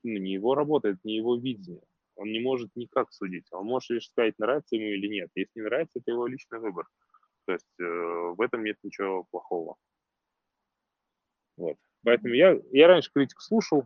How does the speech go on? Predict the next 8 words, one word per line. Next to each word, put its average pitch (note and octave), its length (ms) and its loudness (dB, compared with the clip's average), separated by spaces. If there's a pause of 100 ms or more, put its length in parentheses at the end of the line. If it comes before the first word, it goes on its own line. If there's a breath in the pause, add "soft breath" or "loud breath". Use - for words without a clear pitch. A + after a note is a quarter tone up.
(100)
меня B2+ 260 2
это G#2+ 140 0
разрушало, D#3 800 2
я B2+ 220 6
из-за A2 160 4
этого G2+ 220 2
ещё G2+ 200 -4
больше, F2+ 680 -4